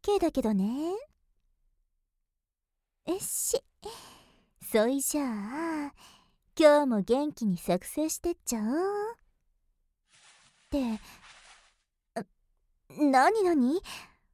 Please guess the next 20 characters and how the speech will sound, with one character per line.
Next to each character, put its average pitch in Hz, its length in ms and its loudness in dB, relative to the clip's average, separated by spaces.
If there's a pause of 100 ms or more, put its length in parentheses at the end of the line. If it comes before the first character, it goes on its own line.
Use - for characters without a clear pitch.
(240)
お 330 140 6
兄 392 200 2
さ 302 320 0
ん、 214 200 -4 (420)
今 302 220 4
日 196 80 -8
ど 214 160 0
う 381 60 2
し - 120 -4
た 427 140 4
ん？ 247 180 0
ん？ 440 40 -4 (3500)
う 285 100 -4
ん。 220 340 0 (1600)
う 320 80 -8
ん。 262 320 -4 (3250)
お 262 140 0
願 320 480 2
い 330 40 0
が 339 300 0